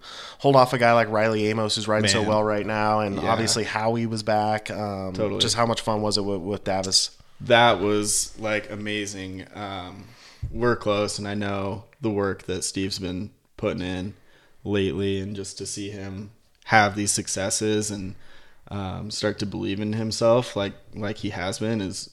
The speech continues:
Speaker 2: is awesome. So, um, I think the rest of the season for him is gonna be incredible. I mean, obviously he's on super, super good form. Um, if he can go head to head with someone like, like Riley,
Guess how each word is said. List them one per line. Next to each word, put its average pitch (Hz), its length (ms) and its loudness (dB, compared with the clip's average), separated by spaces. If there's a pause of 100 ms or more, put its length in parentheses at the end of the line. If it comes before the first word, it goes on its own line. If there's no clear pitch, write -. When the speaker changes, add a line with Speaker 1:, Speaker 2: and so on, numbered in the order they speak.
Speaker 2:
is 82 320 -8
awesome. 92 480 -6
So, 95 380 -6 (500)
um, 95 480 -6
I 101 80 -6
think 104 260 -8 (640)
the 104 240 2
rest 101 260 0
of 95 40 -10
the 95 80 -4
season 101 340 -2
for 104 100 -8
him 95 160 -6
is - 120 -8
gonna 87 160 -8
be 92 260 -6 (180)
incredible. 92 640 -6
I 92 80 -8
mean, 98 200 -6
obviously 95 400 -6
he's 95 200 -8
on 95 280 -10 (240)
super, - 420 -4
super 95 300 -4
good 95 240 -6
form. 95 420 -6 (460)
Um, 92 380 -6
if 98 100 -10
he 98 100 -6
can 95 160 -8
go 95 100 -4
head 101 200 -4
to 107 40 -6
head 101 240 -6
with 98 120 -4
someone 104 280 -6
like, 110 280 -8 (100)
like - 260 -10
Riley, 101 520 -4